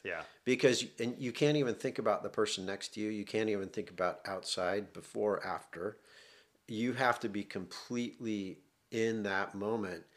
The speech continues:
Speaker 2: And then tomorrow and yesterday fade away,
Speaker 1: Right.
Speaker 2: and you're just right there. And,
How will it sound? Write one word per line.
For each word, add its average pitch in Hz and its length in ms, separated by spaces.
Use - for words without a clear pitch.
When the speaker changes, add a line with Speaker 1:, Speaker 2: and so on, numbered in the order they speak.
Speaker 2:
And 107 220
then 117 840
tomorrow 113 460
and 107 120
yesterday 98 500
fade 101 340
away, 90 540
Speaker 1:
Right. 80 280
Speaker 2:
and 101 120
you're 98 100
just 101 240
right 107 240
there. 101 280
And, 104 320